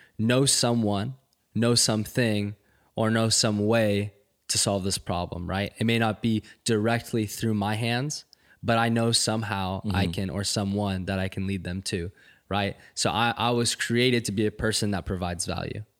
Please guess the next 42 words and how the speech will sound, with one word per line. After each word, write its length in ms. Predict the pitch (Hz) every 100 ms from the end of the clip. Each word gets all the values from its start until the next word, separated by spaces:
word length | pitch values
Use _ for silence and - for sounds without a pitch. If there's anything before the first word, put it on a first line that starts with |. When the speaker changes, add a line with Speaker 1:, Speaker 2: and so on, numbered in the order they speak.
| -
Speaker 2:
So 260 | - 101 92
good. 220 | 82 71 - -
Speaker 1:
Created 680 | - 110 117 117 117 104 -
to 460 | 107 101 95 92 - _ _ -
provide 260 | 113 101 101
value, 280 | 98 95 95 - -
because 280 | 135 151 147
Christ 320 | - 175 -
wouldn't 160 | 175 165
have 160 | 151
died 240 | 135 139 143
for 100 | 139
someone 320 | - 120 107
who 120 | 113
doesn't 320 | 104 107 101 82
create 300 | 101 92 90
value, 380 | 92 87 85
right? 280 | 85 90 98 _ - -
Like, 80 | 113
Speaker 2:
So 80 | 95
Speaker 1:
he 80 | 120
Speaker 2:
true. 120 | 135
Speaker 1:
didn't 160 | 123 107
die 200 | 113 113
for 140 | 101
the 100 | 87
rocks 320 | 87 90 -
on 80 | 80
the 80 | 80
ground. 280 | 82 - 107
He 80 | 101
didn't 280 | 107 101 95
die, 380 | 92 92 95 - _ _ - - -
um, 280 | 92 90 92
for 140 | 107
the 100 | 95
walls. 360 | 95 95 85 -
He 100 | 101
died 260 | 107 104
for 120 | -
the 80 | 110
person, 460 | - 139 - 98